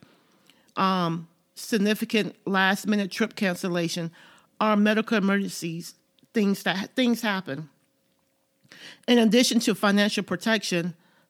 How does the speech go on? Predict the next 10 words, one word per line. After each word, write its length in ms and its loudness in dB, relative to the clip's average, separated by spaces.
the 240 -2
other 300 4
huge 580 2
benefit 460 2
of 80 -6
travel 580 0
insurance 580 0
is 300 -6
access 640 0
to 340 -6